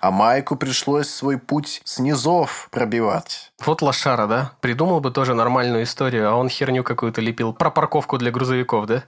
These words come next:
Speaker 1: Он хотел быть ближе к народу. "Я никто и стал всем, и вы тоже можете". А тут элитисты, надо родиться в правильной семье. Сказываются связи с Ку-Клукс-кланом. Чу-, чувствуется немножечко вот это влияние.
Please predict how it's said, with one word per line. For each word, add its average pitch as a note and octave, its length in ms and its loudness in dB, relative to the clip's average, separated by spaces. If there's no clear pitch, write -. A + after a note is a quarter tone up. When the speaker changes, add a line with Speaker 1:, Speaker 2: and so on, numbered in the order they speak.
Speaker 1:
Он B2 180 2
хотел C#3+ 300 0
быть C#3 140 -2
ближе C3+ 280 0
к C3+ 140 -2
народу. B2 800 0
"Я A#2+ 340 0
никто E3+ 520 0
и A2+ 80 0
стал C3 340 0
всем, B2 480 -2
и F2 120 -4
вы G2 120 -4
тоже C3+ 380 0
можете". A#2 640 0
А - 100 -2
тут F3 380 -2
элитисты, A2 760 -2
надо G2+ 340 0
родиться G#2 560 -4
в - 100 -10
правильной G2 420 0
семье. A#2 500 -4
Сказываются G#3 640 0
связи D#3+ 380 -2
с - 40 -4
Ку-Клукс-кланом. C3 960 -2
Чу-, - 160 -8
чувствуется G#2 760 -2
немножечко G#2 640 -4
вот - 200 -4
это - 180 -4
влияние. G2+ 580 0